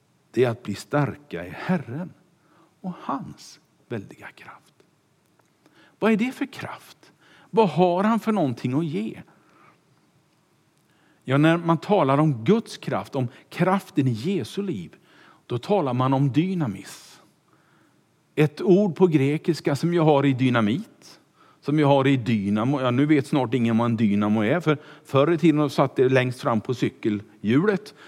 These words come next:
Där satt en liten dynamo och den alstrade lite elektrisk ström när hjulet snurrade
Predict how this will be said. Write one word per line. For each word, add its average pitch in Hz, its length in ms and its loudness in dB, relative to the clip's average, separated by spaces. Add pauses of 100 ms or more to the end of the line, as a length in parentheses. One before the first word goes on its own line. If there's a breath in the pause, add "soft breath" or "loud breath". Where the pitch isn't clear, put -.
(180 loud breath)
Där 127 100 -4
satt 120 280 -4
en 113 100 0
liten 113 220 0
dynamo 123 420 2
och 160 280 -4
den 139 260 0
alstrade 127 680 0 (260 loud breath)
lite 135 280 2
elektrisk 113 440 0
ström 214 340 2 (280 loud breath)
när 156 320 2
hjulet 143 440 2
snurrade 110 540 0